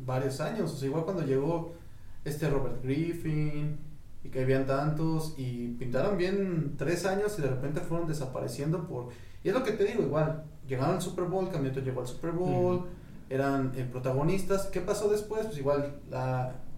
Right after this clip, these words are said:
Speaker 1: la, este, la generación de Wentz, de Goff, se veían bien, juegan muy
Speaker 2: La
Speaker 1: bien, se
Speaker 2: generación
Speaker 1: veían
Speaker 2: de Mariota y de Jameis Winston.
Speaker 1: Ajá, la generación de Mariota, sí es cierto.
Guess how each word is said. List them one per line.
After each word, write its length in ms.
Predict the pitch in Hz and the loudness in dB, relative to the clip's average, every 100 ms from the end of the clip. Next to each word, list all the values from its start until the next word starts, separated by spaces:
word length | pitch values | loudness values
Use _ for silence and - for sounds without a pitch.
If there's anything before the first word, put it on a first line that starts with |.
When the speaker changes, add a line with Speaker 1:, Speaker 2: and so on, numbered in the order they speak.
| - - | -6 -4
Speaker 1:
la, 100 | 135 | 0
este, 680 | 127 - 131 131 131 - 160 151 - - - - - | 0 0 0 0 0 -2 -6 -8 -8 -10 -12 -12 -6
la 80 | - | 0
generación 460 | 165 147 139 156 156 | 2 2 2 2 2
de 80 | 156 | 4
Wentz, 440 | 160 180 180 165 | 4 4 2 2
de 80 | 135 | -2
Goff, 520 | 127 160 180 180 180 - - - - - - | 2 4 4 4 0 -6 -8 -8 -6 -4 0
se 100 | 139 | 4
veían 260 | 151 151 | 6 6
bien, 300 | 160 185 202 - | 6 6 4 4
juegan 180 | 160 160 | 4 6
muy 100 | 160 | 8
Speaker 2:
La 100 | 131 | 8
Speaker 1:
bien, 100 | 135 | 6
se 60 | 127 | 6
Speaker 2:
generación 280 | 123 120 156 139 | 4 4 4 4
Speaker 1:
veían 140 | 139 | 4
Speaker 2:
de 80 | 131 | 2
Mariota 680 | 113 101 107 123 175 - 143 | 0 0 0 0 -2 0 0
y 100 | 123 | 0
de 160 | 107 104 | -2 -4
Jameis 420 | 104 110 113 - | -4 -2 -4 -4
Winston. 160 | 120 123 | -2 0
Speaker 1:
Ajá, 500 | - 262 311 - 127 - | 2 4 4 4 2 -2
la 80 | 135 | -2
generación 500 | 151 143 139 185 208 | 0 2 2 2 2
de 80 | |
Mariota, 440 | 214 151 170 208 165 | 2 4 4 4 0
sí 100 | 165 | -2
es 100 | - | -2
cierto. 460 | 202 208 - 135 | 0 0 -2 -4